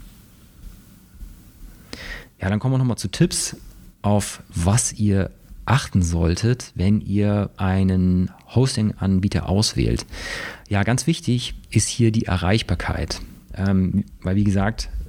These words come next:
Ausfälle, die sind extrem ärgerlich. Und wenn man ein bisschen recherchiert, welche Erreichbarkeit so ein Hosting-Anbieter garantiert, dann trifft man oft auf so Zahlen wie neunundneunzig Prozent, äh, Erreichbarkeit, äh, der Server,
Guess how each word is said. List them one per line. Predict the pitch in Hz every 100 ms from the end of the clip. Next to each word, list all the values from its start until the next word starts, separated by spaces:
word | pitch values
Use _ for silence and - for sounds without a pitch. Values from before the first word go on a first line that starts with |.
| -
Ausfälle, | 113 123 - 107 104
die | 98
sind | 104 -
extrem | - - 95
ärgerlich. | - 127 92 117 - - - - - - - - - -
Und | 117 110 107 -
wenn | 98 110
man | 110 98
ein |
bisschen | 104 117
recherchiert, | 110 98 95 - 147 - - - -
welche | - 104
Erreichbarkeit | 104 92 92 127 117 - 107 107 - -
so | 90
ein | 92 90
Hosting-Anbieter | 117 - 95 92 95 101 - 92 92 90
garantiert, | - 90 87 - - 143 - - - - -
dann | 98 104 107 104 98
trifft | - 117 101
man | 95
oft | 95 - -
auf | 95 90
so | 92 90
Zahlen | - 92 101 87
wie | 90
neunundneunzig | 80 87 95 90 82 - -
Prozent, | - 90 - 85 82 -
äh, | - 82
Erreichbarkeit, | 78 87 78 85 - - 82 - -
äh, | - -
der | -
Server, | - - - -